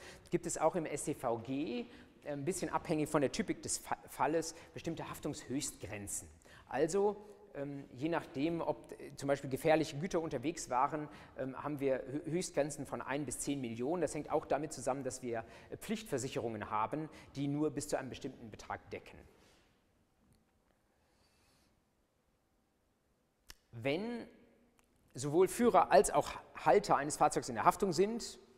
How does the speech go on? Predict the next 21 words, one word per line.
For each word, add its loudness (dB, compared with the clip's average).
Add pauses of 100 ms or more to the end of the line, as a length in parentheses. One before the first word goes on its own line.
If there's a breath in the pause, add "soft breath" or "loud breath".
(220 soft breath)
könnte 4
man 4
ja 8
überlegen, 0 (260)
nehmen -2
wir 2
an, -4 (100)
es -10
gibt, -4
äh, -4 (280)
eine 2
Million 4
Haftungsgrenze 2
oder 0 (380)
ja, 0 (140)
sagen 4
wir 0
mal 2
eine 2
Million 4
Haftungsgrenze, 4